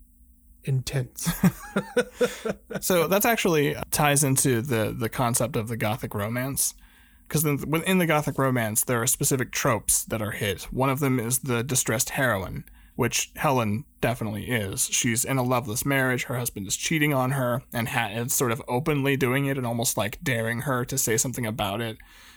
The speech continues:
Speaker 1: Yep.
Speaker 2: And, uh, there's also the Byronic hero, which is based on Lord Byron. Um, uh, it, it's meant to, it's sort of the precursor of the anti-hero. And, uh,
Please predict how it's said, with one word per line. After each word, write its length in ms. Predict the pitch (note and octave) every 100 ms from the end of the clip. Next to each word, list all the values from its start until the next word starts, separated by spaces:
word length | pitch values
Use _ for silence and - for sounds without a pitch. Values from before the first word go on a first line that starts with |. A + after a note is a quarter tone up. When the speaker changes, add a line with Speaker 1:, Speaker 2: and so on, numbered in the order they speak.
| -
Speaker 1:
Yep. 220 | D3+ E3+ - -
Speaker 2:
And, 220 | D3 C#3+ C#3+
uh, 320 | B2 A2+ G2+
there's 180 | D3+ D3
also 200 | D#3 E3
the 140 | D3
Byronic 500 | D3+ C3 B2+ C3 B2+
hero, 340 | - F3+ A#2+ G2+
which 200 | A#2+ C3
is 240 | B2+ - - - - - _ - - - G3
based 220 | F#3 F#3
on 280 | D#3 D3 D3+ -
Lord 280 | D#3+ D3+
Byron. 480 | D3 C#3 B2+ A#2+ B2 - _
Um, 420 | B2 B2 G#2+ A#2+ - - - - - - - -
uh, 40 | A#2+
it, 440 | A2+ G#2+ B2 A#2 -
it's 220 | D#3+ C#3+ D#3
meant 220 | E3 D3+
to, 180 | D#3 C3
it's 140 | D3
sort 140 | E3 D3+
of 60 |
the 100 | C#3+
precursor 640 | - - D3+ - C#3+ C#3 B2
of 120 | A2+
the 140 | A2
anti-hero. 760 | A#2 A#2+ D3+ C3 D3 D3 D#3 E3 - - - - - - -
And, 280 | B2 A#2
uh, 100 | A#2